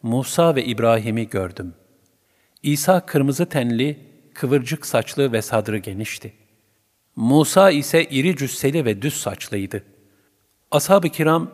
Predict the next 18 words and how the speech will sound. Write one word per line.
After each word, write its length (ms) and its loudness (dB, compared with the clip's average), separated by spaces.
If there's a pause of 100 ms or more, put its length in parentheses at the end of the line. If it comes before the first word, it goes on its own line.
İbrahim 380 4
aleyhisselamı 640 0
sorunca, 680 0 (380)
aleyhisselatu 680 0
vesselam 420 -2
Efendimiz 480 -6
kendilerini 540 -4
kastederek, 720 -6 (560)
"Arkadaşınıza 720 -4
bakınız." 480 -10
buyurdu. 400 -14 (880)
Musa 500 4
aleyhisselamın 920 4
vefatı 420 0
hususunda 580 -4
muhtelif 480 -4
rivayetler 600 -2
bulunmaktadır. 840 -12